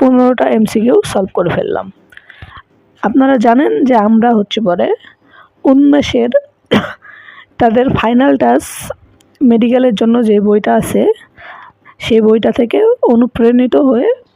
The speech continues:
আমাদের ক্লাসগুলো এভাবে নিচ্ছি। তো ভালো লাগলে অবশ্যই সাথে থাকবেন। আরেকটি ধারাবাহিকতা হচ্ছে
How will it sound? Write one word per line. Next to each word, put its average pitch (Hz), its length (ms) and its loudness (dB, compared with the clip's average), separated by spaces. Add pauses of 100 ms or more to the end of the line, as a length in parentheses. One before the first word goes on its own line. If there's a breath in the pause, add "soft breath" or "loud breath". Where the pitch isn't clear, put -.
(520 loud breath)
আমাদের 208 420 2
ক্লাসগুলো 220 500 2
এভাবে 226 480 2
নিচ্ছি। - 460 -2 (420 loud breath)
তো 104 200 -2 (440 loud breath)
ভালো 269 220 4
লাগলে 311 280 0
অবশ্যই 247 640 2
সাথে 170 300 -4
থাকবেন। 190 380 -6 (1300 loud breath)
আরেকটি 262 400 -2
ধারাবাহিকতা 226 880 0
হচ্ছে 208 380 -4